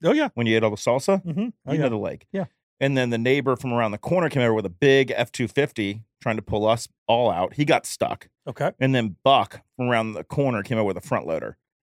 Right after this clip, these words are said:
Speaker 2: and
Speaker 1: And
Speaker 2: got everybody out. It was like a s-, four-hour ordeal, maybe five.
Speaker 1: Really?
Speaker 2: To get everybody out. I'll tell you what, that Disco drove right out.
Speaker 1: It fired right up?
Speaker 2: No, I left it running.
Speaker 1: Uh, no kidding. And it, no problem. I mean, it was wet. You just
Speaker 2: Well,
Speaker 1: dried it
Speaker 2: I
Speaker 1: out.
Speaker 2: thought it was fine. I'm like, "Gosh, these things are indestructible."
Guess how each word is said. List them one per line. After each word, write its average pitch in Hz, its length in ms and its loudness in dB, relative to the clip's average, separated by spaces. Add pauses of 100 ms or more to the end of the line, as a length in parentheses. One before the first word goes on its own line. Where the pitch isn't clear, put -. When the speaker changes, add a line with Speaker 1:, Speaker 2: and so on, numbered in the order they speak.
(140)
Speaker 2:
and 123 100 0
Speaker 1:
And 113 80 0
Speaker 2:
got 113 180 6
everybody 101 400 -2
out. 113 80 0
It - 20 0
was 190 120 0
like 294 100 -2
a - 0 -
s-, - 840 -6 (360)
four-hour 120 500 2
ordeal, 117 480 -4 (180)
maybe 131 140 -2
five. 120 460 0 (360)
Speaker 1:
Really? 123 460 -6
Speaker 2:
To 123 80 -4
get 113 140 2
everybody 113 280 0
out. 131 200 2 (240)
I'll 147 100 4
tell 202 140 4
you 180 60 4
what, 170 180 0
that 151 140 0
Disco 160 300 0
drove 117 280 4
right 110 240 2
out. 80 220 -4 (960)
Speaker 1:
It 190 100 0
fired 208 240 4
right 185 140 4
up? 254 200 0 (160)
Speaker 2:
No, 170 320 4
I 147 100 2
left 147 300 0
it 139 60 2
running. 123 340 -2 (880)
Speaker 1:
Uh, 180 60 -14 (100)
no 156 220 2
kidding. 151 320 0
And 139 100 -6
it, 139 80 -6
no 170 160 6
problem. 135 340 2
I 196 60 0
mean, 196 100 6
it 175 40 4
was 139 100 -2
wet. 156 320 4
You 160 100 -6
just 151 100 8
Speaker 2:
Well, 135 100 10
Speaker 1:
dried 127 160 6
it - 20 4
Speaker 2:
I 143 100 6
Speaker 1:
out. 160 60 -2
Speaker 2:
thought 156 160 4
it 160 60 0
was 156 100 -6
fine. 165 240 2
I'm 143 60 2
like, 113 160 -2
"Gosh, - 320 -6
these 135 160 -10
things 123 160 -8
are 95 80 -8
indestructible." 120 800 0